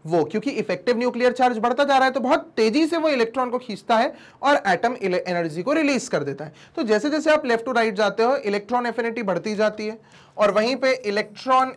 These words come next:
एफिनिटी हम बोलेंगे top to bottom, top to bottom डिक्रीज होती जाती है,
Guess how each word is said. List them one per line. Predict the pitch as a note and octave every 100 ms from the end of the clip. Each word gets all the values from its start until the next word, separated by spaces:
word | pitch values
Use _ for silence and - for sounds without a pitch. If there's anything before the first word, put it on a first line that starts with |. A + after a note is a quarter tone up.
| -
एफिनिटी | F3+ F#3 D3+ C3+ D3 F#3+ - _ _ _ _ _ - - _ - - _ _ _ _ _ _ _ _ _ _ _ _ _ _ - - - _ _ _ _ - _ -
हम | F#3 F#3+
बोलेंगे | A3+ A3+ D#3 C#3 - - - - _ _ _ - - _ - - _ -
top | A#3+ C#4 D4 - C4+
to | G#3
bottom, | F#3 E3+ D#3 F3+ - - _ - - _ _ _ - - _ _ - - - - - - _ _ _ _ _ -
top | G3+ G3+ - G3+
to | A#3 D#4+ - - _ _ _ _ - C#3+
bottom | F3+ G3+ E3 D3 G#3+ - - - _ _ _ _ _ - _ -
डिक्रीज | D3 C#3 F#3 G3 F#3 G3
होती | G3+ G3+ G#3+
जाती | G#3 G3+ G#3
है, | G3+